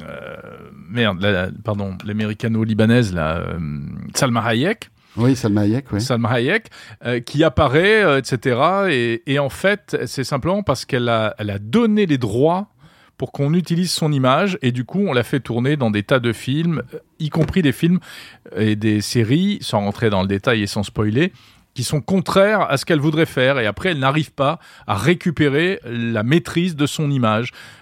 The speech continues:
Speaker 1: Donc, il y a une espèce de Salma Hayek virtuelle qui tourne, euh, des, des contenus, euh, qu'elle, que la vraine Salma Hayek ne voudrait pas, euh, tourner.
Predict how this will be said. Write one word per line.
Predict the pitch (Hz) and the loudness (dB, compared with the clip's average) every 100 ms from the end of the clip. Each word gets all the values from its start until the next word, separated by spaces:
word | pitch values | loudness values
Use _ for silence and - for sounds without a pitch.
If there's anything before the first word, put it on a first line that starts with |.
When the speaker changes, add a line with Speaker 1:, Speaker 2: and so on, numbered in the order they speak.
| - | -6
Speaker 1:
Donc, | 113 110 | -4 0
il | |
y | 117 | 0
a | |
une | 120 | 0
espèce | - 170 156 | 0 0 0
de | 117 110 | 0 -2
Salma | - 139 135 | 0 0 0
Hayek | 123 135 127 | 0 0 -2
virtuelle | 107 127 - 123 160 | -2 -4 -2 0 0
qui | 156 110 | -2 -6
tourne, | - 123 147 156 113 104 - - - | -2 -2 0 0 0 -2 -12 -20 -10
euh, | 101 95 95 95 92 95 95 95 92 | -2 -2 -2 -4 -4 -6 -6 -6 -6
des, | 101 107 104 95 | -4 0 0 2
des | 101 92 | -2 -2
contenus, | 131 120 - 131 180 185 | -4 -2 0 2 2 2
euh, | 110 104 | 0 0
qu'elle, | 113 104 107 110 107 - | -2 -2 -4 -6 -10 -2
que | |
la | 123 113 | 0 2
vraine | 104 170 | 2 2
Salma | 196 123 120 | 2 0 0
Hayek | 120 135 - | 0 0 -2
ne | 135 | -2
voudrait | 123 120 110 | 0 0 0
pas, | - 127 147 | 2 2 2
euh, | 110 107 117 | -2 -6 -8
tourner. | 113 107 | -8 -8